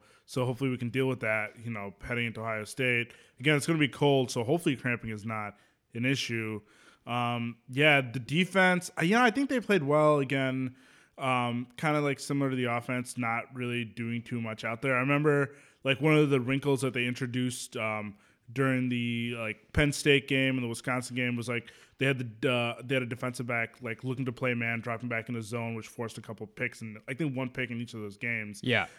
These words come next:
Speaker 1: Um, I, I'm assuming that, again, no new wrinkles were put into the defense just to make sure, you know, we're not giving away anything for Ohio State. So kinda similar in that vein, I will say it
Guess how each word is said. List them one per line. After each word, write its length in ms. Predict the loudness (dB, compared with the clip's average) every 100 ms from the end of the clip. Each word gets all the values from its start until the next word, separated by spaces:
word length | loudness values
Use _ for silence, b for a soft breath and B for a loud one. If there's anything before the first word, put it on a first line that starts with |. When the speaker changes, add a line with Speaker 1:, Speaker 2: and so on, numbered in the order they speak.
| B
Speaker 1:
Um, 440 | -4 -2 0 -2 -6 _ _ -12 -6
I, 240 | 0 0
I'm 180 | 4 4
assuming 720 | 4 4 6 8 6 4 4
that, 340 | 6 8 6 4
again, 520 | 2 2 2 0 -2
no 320 | 0 2 4 4
new 260 | 4 2
wrinkles 460 | 2 -4 -2 -2 -2
were 60 | -6
put 180 | -4
into 180 | -6 -6
the 100 | -8
defense 640 | -6 -6 -4 -4 -4 -8 -14 b b b b
just 240 | -6 -4
to 60 | -2
make 180 | -2 -2
sure, 260 | -4 -2 -2
you 60 |
know, 100 | -4
we're 80 | -6
not 280 | -6 -4 -4
giving 200 | -4 -4
away 540 | -4 0 0 0 -2 -4
anything 340 | -6 -6 -8
for 160 | -6 -6
Ohio 260 | -4 -6
State. 440 | -6 -4 -2 -2 -6 b b b
So 480 | -2 4 4 4 -2 _ -2
kinda 320 | 2 4 4
similar 320 | 2 0 2
in 80 | 2
that 140 | 0
vein, 340 | 4 4 4 2 0
I 100 | 2
will 240 | 4 2
say 260 | 4 4
it 100 | 6